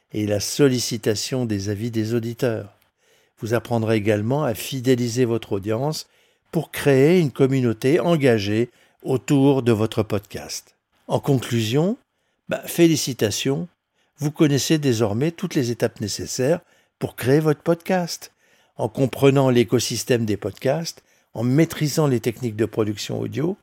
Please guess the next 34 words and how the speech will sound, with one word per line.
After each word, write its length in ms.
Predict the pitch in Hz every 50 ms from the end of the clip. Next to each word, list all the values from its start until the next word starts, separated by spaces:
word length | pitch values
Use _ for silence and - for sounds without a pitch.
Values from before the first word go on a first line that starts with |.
| _ _ _ _ _ _ _
en 100 | 123 135
trouvant 420 | - - - 160 147 147 160 160 151
votre 360 | 131 123 113 - - 123 113
voix 340 | 101 107 117 123 123 120 113
unique, 600 | 110 107 113 123 160 202 202 - - - - - _ _ _ _ _ _ _
en 140 | - 117 127
écrivant 480 | 131 117 - - 139 131 120 139 139 127
des 140 | 117 113
scripts 400 | 107 - - - 123 104 - -
convaincants 840 | 113 - - 127 123 117 113 117 113 104 - - 123 123 127 123 123 - _ _ _ _ _ _
et 80 | 120 117
en 160 | 110 110 110
promouvant 640 | 107 - - 131 120 120 113 107 110 113 117 113 - _ -
activement 680 | - 117 - _ - 147 131 117 131 139 143 151 147
votre 320 | 127 110 117 113 - - 107
contenu, 720 | 101 - 110 104 92 - - 120 143 180 196 202 202 - _ _ _ _ _ _ _ -
vous 160 | 120 107 131
êtes 140 | 139 - -
prêt 260 | - - 185 202 202
à 80 | 175
créer 380 | 131 - - - 151 165 185 185
votre 220 | 156 131 113 -
podcast 760 | _ - 117 107 - _ - 113 127 139 165 165 - - - _ _ _ _ _ _ _ _ -
et 120 | 135 139
à 80 | 139 127
faire 320 | - - 170 180 170 147
une 120 | 135 120
entrée 300 | 117 113 107 - - 135
remarquée 540 | 143 120 110 107 107 98 - - - 120 120
dans 160 | 113 110 98
le 80 | 104 104
monde 260 | 104 113 117 113 110
du 100 | 101 101
podcasting. 760 | - - 110 101 - - 107 101 104 - - 95 92 92 90